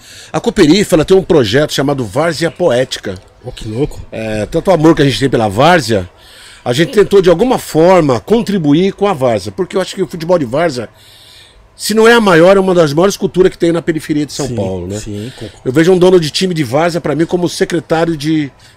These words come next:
Speaker 1: de esporte e lazer, né? Porque ali é um lugar onde as pessoas ainda sonham ser jogador de futebol.
Speaker 2: Sim.
Speaker 1: Pode ter trinta, quarenta,
Speaker 2: Verdade.
Speaker 1: sessenta, o Master. E aí a Cooperifa criou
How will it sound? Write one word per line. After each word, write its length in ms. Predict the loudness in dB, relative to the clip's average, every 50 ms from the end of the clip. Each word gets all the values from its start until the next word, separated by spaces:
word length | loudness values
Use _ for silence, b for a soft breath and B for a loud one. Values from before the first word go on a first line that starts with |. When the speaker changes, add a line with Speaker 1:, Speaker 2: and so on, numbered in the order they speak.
| b _
Speaker 1:
de 220 | -8 -4 -4 -2 -2
esporte 400 | -4 -6 -6 -4 -4 -4 -2 -4
e 40 | -4
lazer, 420 | -4 -4 -4 -4 -6 -6 -8 -8 -14 _ b b b b b b b b b b b b
né? 120 | -10 -10 -8
Porque 960 | -8 -8 -6 -2 0 2 4 4 4 4 4 2 2 2 2 2 0 0 -4 -8 b b b b b b b b b b _ _
ali 180 | -2 0 2
é 40 | 2
um 40 | 2
lugar 320 | 2 0 2 2 2 2
onde 140 | 2 0 -2
as 120 | -4 -4 -4
pessoas 500 | -6 -2 0 0 0 0 -2 -8 -12 b b b b b b
ainda 300 | -4 -4 -2 0 -2 -2
sonham 400 | -2 0 2 2 2 4 2 0
ser 180 | 2 4 4 4
jogador 300 | 4 4 2 4 4 4 0
de 60 | 0
futebol. 460 | -6 -10 -8 -4 0 0 0 0 0
Speaker 2:
Sim. 120 | -4 -2 -2
Speaker 1:
Pode 180 | 0 0 0
ter 140 | 0 -2 -4
trinta, 380 | -4 -2 -4 -4 -2 -4 -8 -8
quarenta, 580 | -6 -6 -6 -2 -2 -2 -2 -2 -4 -8 -8 -8 _ -14
Speaker 2:
Verdade. 300 | -14 -12 -10 -10 -10 -4
Speaker 1:
sessenta, 800 | -4 -4 -4 -2 -2 0 0 0 -2 -4 -2 -2 -2 -2 -2 -6 b b b b b b b
o 40 | -12
Master. 680 | -8 -4 -2 -2 -2 -2 -2 -2 0 2 2 2 0 -2 b b b b b b b b b b b b b b _ -2
E 140 | 2 4 6
aí 160 | 6 6 6
a 60 | 4
Cooperifa 360 | 2 0 0 0 0 -2 -2 -4
criou 680 | -2 0 4 6 8 8 8 8 6 4 2 -2